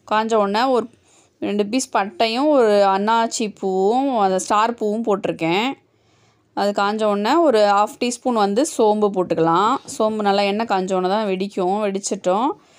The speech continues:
அதுக்கப்புறம் வந்து கருவேப்பிலை போட்டுக்கிறேன். கருவேப்பிலை நல்லா வதங்கணும். அதுக்கப்புறம் ஒரு ரெண்டு வெங்காயம் கட் பண்ணி வச்சுருக்கேன் பொடியா,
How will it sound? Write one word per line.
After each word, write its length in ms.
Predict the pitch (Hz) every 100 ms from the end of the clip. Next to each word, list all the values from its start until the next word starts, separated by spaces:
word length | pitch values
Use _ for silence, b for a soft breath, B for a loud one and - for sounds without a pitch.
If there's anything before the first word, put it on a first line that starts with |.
| b b
அதுக்கப்புறம் 460 | 208 214 220 240 214
வந்து 120 | 269 240
கருவேப்பிலை 360 | 208 214 202
போட்டுக்கிறேன். 560 | 180 165 156 156 165 214 277 - _ _ _ _ _ _ _ _ _ _ -
கருவேப்பிலை 380 | 196 233 240 226
நல்லா 480 | 247 196 220 226 185
வதங்கணும். 560 | 190 202 175 185 254 349 - _ _ _ _ _ _ _ _ _ _ _ _ _ _ _
அதுக்கப்புறம் 640 | - - 196 202 220 285 370 _ _ _ _ _ _ _
ஒரு 220 | - 220
ரெண்டு 240 | 220 240 285
வெங்காயம் 480 | 269 226 233 240 254
கட் 180 | 226
பண்ணி 180 | 226 202
வச்சுருக்கேன் 420 | 190 190 185 190
பொடியா, 340 | 196 190 190